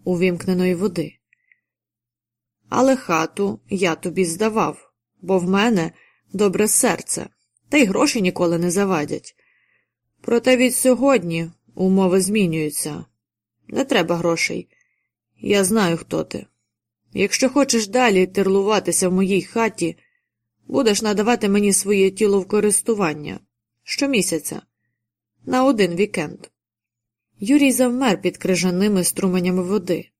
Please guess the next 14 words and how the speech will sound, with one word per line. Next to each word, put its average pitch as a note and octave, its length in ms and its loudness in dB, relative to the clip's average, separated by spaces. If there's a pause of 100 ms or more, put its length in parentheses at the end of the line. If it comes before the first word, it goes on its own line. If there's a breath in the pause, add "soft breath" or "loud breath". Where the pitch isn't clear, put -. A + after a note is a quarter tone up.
(760)
«Ну G3 160 2
і G3 80 4
що A3+ 200 2
ти G3+ 140 0
з F3+ 40 -2
ним F#3 160 2
робитимеш?» F#3 800 -2 (920)
На G3+ 100 2
якусь A#3 320 4
хвилину B3 500 2
за G3 140 2
дверима G3 440 0
настала F3+ 480 0
тиша. E3+ 460 -6